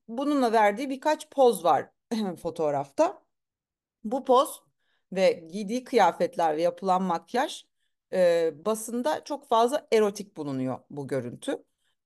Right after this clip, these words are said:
E, dolayısıyla davanın seyri de bambaşka bir yöne doğru ilerlemeye başlıyor.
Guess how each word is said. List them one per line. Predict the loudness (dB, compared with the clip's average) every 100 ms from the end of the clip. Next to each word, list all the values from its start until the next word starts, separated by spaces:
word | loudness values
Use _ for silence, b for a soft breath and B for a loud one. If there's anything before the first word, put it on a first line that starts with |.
| -2
E, | 2 2 4
dolayısıyla | 4 4 2 0
davanın | 4 4 4 0 -4
seyri | -4 -4 -2
de | 0 2
bambaşka | 2 0 -4 -8 -10
bir | -6
yöne | -6 -4 0
doğru | -2 -2
ilerlemeye | -6 2 4 4 2 -2 -2
başlıyor. | -2 -4 -8 -2 -2